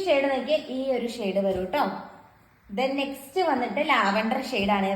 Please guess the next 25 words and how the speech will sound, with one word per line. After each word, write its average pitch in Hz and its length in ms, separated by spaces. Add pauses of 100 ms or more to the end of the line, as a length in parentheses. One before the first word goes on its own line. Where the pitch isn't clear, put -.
വരുന്നത്. 196 340
ബൂട്ടാസ് 214 420
വർക്ക് 240 280
ആണ് 233 200
കൊടുത്തിരിക്കുക, 202 600
ത്രെഡിലാണ് 208 640
വന്നിരിക്കുക. 190 420 (840)
Then 302 180 (300)
അടുത്ത 359 340
ഷെയ്ഡ് 262 300
നോക്കിയേ, 240 320 (380)
ഈ 247 100
ഒരു 277 180
പിങ്ക് 311 240
ഷെയ്ഡ് 202 320
വരും 180 300
ട്ടോ. 262 100 (760)
Then 302 240
അടുത്ത 277 280
വന്നിട്ടൊരു 294 420
വൈറ്റ് 220 320
ഷെയ്ഡ് 226 280
ആട്ടോ 202 300
വരുന്നത്. 180 400 (920)
Then 262 140